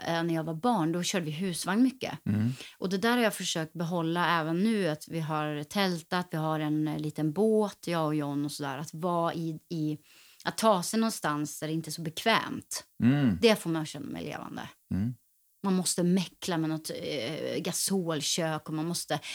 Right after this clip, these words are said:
Speaker 1: eh, kylklamparna kanske tinar och nu är det varmt i den här kylen. Åh, man måste laga mat på det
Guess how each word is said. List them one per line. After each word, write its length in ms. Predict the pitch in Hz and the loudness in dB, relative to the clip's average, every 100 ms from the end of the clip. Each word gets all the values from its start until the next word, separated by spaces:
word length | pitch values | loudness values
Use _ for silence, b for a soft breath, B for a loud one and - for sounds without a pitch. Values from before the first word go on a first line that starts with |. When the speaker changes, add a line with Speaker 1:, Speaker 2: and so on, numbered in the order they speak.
| B B | B B
Speaker 1:
eh, 260 | B 151 175 | B 0 0
kylklamparna 880 | 175 214 190 170 - 170 160 165 165 | 2 2 2 0 2 2 4 2 0
kanske 220 | 170 156 | -2 -4
tinar 480 | - 202 175 165 160 | 0 2 4 4 4
och 60 | |
nu 120 | 170 175 | 4 2
är 40 | |
det 60 | 170 | 0
varmt 500 | 151 180 180 170 160 | 2 4 6 4 2
i 40 | |
den 80 | 156 | -2
här 40 | |
kylen. 240 | 156 170 170 | -2 -2 0
Åh, 260 | 175 175 | 0 2
man 120 | 170 180 | 0 0
måste 140 | 170 | -2
laga 220 | 175 170 | -2 0
mat 240 | 175 165 | 0 0
på 60 | |
det 60 | - | -4